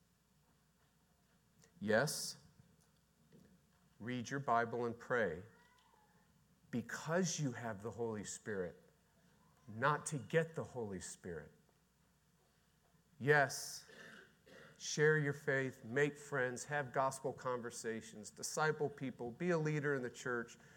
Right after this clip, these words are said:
be used by God, give generously, do ministry because you have the Holy Spirit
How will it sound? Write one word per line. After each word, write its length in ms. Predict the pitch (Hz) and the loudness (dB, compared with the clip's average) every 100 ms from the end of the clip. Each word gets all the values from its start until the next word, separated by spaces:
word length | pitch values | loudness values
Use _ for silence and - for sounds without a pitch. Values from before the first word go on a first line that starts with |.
| - | -8
be 100 | - | 2
used 480 | 185 151 165 160 139 | 4 8 8 6 4
by 160 | 156 151 | 4 4
God, 520 | 143 143 139 135 131 - - _ _ - _ | 6 6 6 4 0 -10 -20 _ _ -20 _
give 220 | - 202 151 | 4 4 6
generously, 920 | 151 180 180 165 156 - 151 139 135 - _ _ _ _ _ _ _ _ _ - 117 | 4 6 6 6 4 0 0 0 -4 -10 _ _ _ _ _ _ _ _ _ -16 2
do 200 | 208 220 | 6 8
ministry 800 | 190 190 185 - - 139 120 107 - - _ _ _ _ - _ _ _ _ _ - 95 | 10 8 8 2 -2 -2 -2 -4 -14 -20 _ _ _ _ -20 _ _ _ _ _ -12 2
because 1040 | 156 147 - - 185 185 175 147 - - - _ _ _ _ _ | 2 2 -4 0 4 8 8 6 2 -2 -8 _ _ _ _ _
you 300 | 110 139 156 | 0 4 4
have 480 | 135 139 175 208 147 | 2 4 4 4 2
the 120 | 156 | -2
Holy 380 | 139 147 135 120 | 0 0 2 -2
Spirit 680 | - - 131 123 104 - | -6 -8 -6 -4 -6 -8